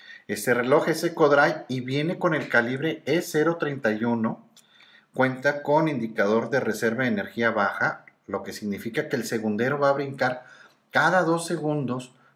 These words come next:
cuando le falte energía. Resiste el agua a cien metros,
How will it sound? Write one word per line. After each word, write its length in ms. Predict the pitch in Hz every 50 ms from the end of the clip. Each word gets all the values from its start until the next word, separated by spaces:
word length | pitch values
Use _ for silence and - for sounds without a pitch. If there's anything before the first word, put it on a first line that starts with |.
| _ _
cuando 360 | - 127 135 139 143 147 139
le 120 | 123 117
falte 320 | - 113 110 110 110 - 120
energía. 460 | 113 104 95 - - - 85 80 - _ _ _ _ _ _ _ _ _ _ _ _ _ _ _ _ _ _ _ _ _ _ _ _ _ _ _ _ _ _ _ _ _ _ _
Resiste 440 | - 117 113 107 - - - - 151
el 80 | 135 135
agua 180 | 131 127 127
a 20 | 117
cien 240 | - 135 135 139 147
metros, 640 | 165 165 160 - 151 156 175 180 - - - _